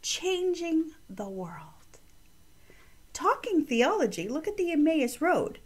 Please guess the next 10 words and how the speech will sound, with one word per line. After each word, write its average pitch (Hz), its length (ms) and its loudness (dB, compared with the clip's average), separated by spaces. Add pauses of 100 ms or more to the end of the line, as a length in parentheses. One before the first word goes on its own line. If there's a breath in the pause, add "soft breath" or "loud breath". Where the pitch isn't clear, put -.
(880)
He 349 140 4
didn't 427 240 4
shy 349 300 2
away 226 340 2
from, 175 540 2 (640 loud breath)
"You 196 160 2
have 180 120 -2
heard 196 300 0
it 139 160 -4
said." - 440 0